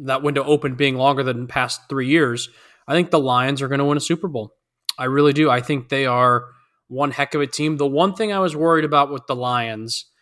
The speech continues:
and for you going into this season, was when hopes are high,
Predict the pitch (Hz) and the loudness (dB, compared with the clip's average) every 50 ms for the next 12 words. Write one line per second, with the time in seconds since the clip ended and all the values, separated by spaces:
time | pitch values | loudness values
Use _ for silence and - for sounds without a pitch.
0 | _ _ - 139 135 127 - - 147 135 131 135 151 156 143 131 123 117 120 127 | _ _ -8 -6 -6 -4 -2 0 2 2 4 6 6 6 6 6 4 0 0 0
1 | 135 135 131 127 131 139 139 131 123 117 120 113 - - - 127 117 110 120 120 | 2 2 2 2 2 2 0 0 -2 -6 -6 -6 -4 -4 -4 -4 -6 -6 -6 -6
2 | 120 117 113 _ _ _ _ _ _ - 135 131 127 123 123 120 120 - - - | -8 -8 -10 _ _ _ _ _ _ -4 -2 -2 0 0 -2 -2 -4 -4 -6 -6
3 | _ _ _ _ - 131 127 113 160 175 165 - - 165 147 143 147 147 143 143 | _ _ _ _ -10 -8 -2 0 2 2 2 2 0 0 2 4 4 4 6 6
4 | 147 151 151 | 4 2 0